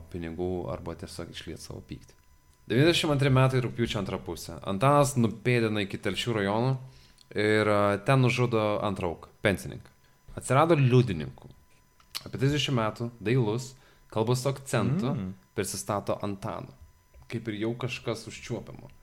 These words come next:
Speaker 1: Bėda ta, kad pirmos žmogžudystės ir antros žmogžudystės niekas nesiejo. Skirtingi rajonai,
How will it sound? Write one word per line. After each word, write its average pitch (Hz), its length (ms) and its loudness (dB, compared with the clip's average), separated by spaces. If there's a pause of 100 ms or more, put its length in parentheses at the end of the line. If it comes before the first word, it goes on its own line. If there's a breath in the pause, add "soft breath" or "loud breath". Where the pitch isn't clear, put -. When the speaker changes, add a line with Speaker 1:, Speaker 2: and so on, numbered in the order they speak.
(440 soft breath)
Speaker 1:
Bėda 101 240 0
ta, 120 160 -2
kad - 380 -6 (320 soft breath)
pirmos 117 340 2
žmogžudystės 90 800 -6
ir 82 60 -6
antros 104 360 -2
žmogžudystės 82 840 -12 (320)
niekas 71 340 -12
nesiejo. 90 440 -10 (260)
Skirtingi - 500 -4
rajonai, 101 480 -2